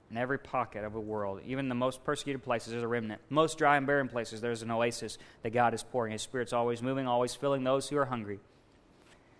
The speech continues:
We've got to become and remain a church that is willing to sacrifice our time,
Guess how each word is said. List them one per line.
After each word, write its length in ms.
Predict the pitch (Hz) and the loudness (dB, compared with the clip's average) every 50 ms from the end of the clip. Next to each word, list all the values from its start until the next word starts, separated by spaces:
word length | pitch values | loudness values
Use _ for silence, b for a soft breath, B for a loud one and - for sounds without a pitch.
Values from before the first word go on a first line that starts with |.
| B B B B _ _ _ _ _ _ _ _ _ _ _ _ B B B B B B B B - _ _ _ _ _ _ _ _ _ _ _ _ _ _ _ _ _ _ _ _ _ _ _ | B B B B _ _ _ _ _ _ _ _ _ _ _ _ B B B B B B B B -20 _ _ _ _ _ _ _ _ _ _ _ _ _ _ _ _ _ _ _ _ _ _ _
We've 100 | 135 123 | 0 4
got 80 | 151 151 | 6 6
to 80 | 151 | 6
become 600 | 143 143 139 123 - 147 147 143 143 147 147 147 | 6 4 0 0 0 0 2 2 4 4 2 2
and 160 | 151 127 127 123 | 0 -4 -4 -2
remain 420 | 123 120 120 120 127 131 135 131 | -2 -2 0 0 0 0 0 -2
a 40 | 120 | -4
church 440 | - - 135 131 123 123 113 - - | -4 -2 0 2 2 0 0 -4 -6
that 80 | 113 | -6
is 120 | 110 101 113 | -6 -2 -2
willing 220 | 123 120 117 110 | 0 0 -2 -4
to 100 | 120 110 | -6 -8
sacrifice 880 | - - - 135 131 131 - 131 117 - - 120 110 107 107 - - | -8 -2 2 4 4 4 2 -2 -6 -4 -2 -2 -2 -2 -2 -4 -8
our 80 | 104 101 | -10 -12
time, 580 | - - - 127 123 123 123 123 123 123 120 | -12 -6 -2 0 2 2 2 2 0 -2 -4